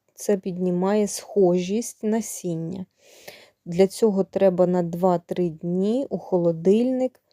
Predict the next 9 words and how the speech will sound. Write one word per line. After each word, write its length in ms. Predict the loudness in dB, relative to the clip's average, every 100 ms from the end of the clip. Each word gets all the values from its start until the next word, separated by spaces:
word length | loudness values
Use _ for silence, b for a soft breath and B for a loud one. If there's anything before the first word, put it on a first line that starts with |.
| b b b b b
розмістити 1040 | 0 2 2 0 -2 0 0 2 0 -2 -2
вологе 640 | -4 -2 2 4 4 2
насіння 680 | 0 -2 -6 -4 0 0 -2
суниці. 720 | -4 -6 -4 -4 -8 -10 -6
Ну, 140 | -4 -2
я 260 | 0 -2 -4
розмістила 960 | 0 2 2 0 -2 -4 0 2 2 0 -6 _ _ _ _ _ _ _ _ _ _ _ _ _
у 60 | -8
холодильник 840 | 0 2 4 4 2 2 0 -2